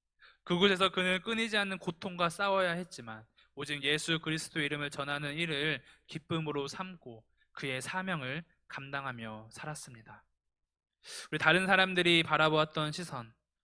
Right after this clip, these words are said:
또 다른 시선으로 안전뱅이를 바라본 베드로와 요한에게 예수 그리스도의 이름을 받은 이 안전뱅이는 구원을 받게 되었어요.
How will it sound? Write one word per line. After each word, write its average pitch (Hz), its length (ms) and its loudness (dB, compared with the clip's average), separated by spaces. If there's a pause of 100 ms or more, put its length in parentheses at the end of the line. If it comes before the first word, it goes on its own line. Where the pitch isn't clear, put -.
또 160 100 -4
다른 180 360 6
시선으로 175 460 4
안전뱅이를 170 580 2
바라본 156 440 4
베드로와 156 540 2
요한에게 143 720 2 (280)
예수 151 340 0
그리스도의 160 460 -2
이름을 147 240 -2
받은 143 500 -4
이 139 280 -6
안전뱅이는 135 760 -6 (300)
구원을 156 360 0
받게 135 240 -10
되었어요. 117 500 -10